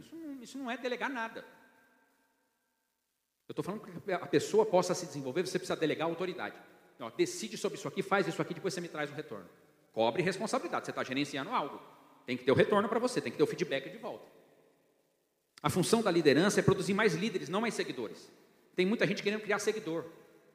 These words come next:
ser idolatrado como líder. Bons líderes formam outros líderes. E de fazer discípulos, e de fazer pequenos cristos, é fazer outro igual a mim, ou melhor do que eu. Tem na Bíblia a história de Barnabé,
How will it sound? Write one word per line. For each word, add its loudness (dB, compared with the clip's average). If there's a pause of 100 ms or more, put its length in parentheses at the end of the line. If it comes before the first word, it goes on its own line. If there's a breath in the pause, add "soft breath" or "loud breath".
(160)
ser -6
idolatrado -2
como -8
líder. -8 (1040)
Bons 8
líderes 2
formam 2
outros 4
líderes. -6 (640)
E 4
de 0
fazer 4
discípulos, -8
e -2
de -2
fazer 2
pequenos -2
cristos, -4
é 0
fazer 0
outro 6
igual 0
a 0
mim, -6 (420)
ou -2
melhor -4
do -12
que -4
eu. 0 (760)
Tem -2
na 4
Bíblia -6
a 0
história -6
de -8
Barnabé, -2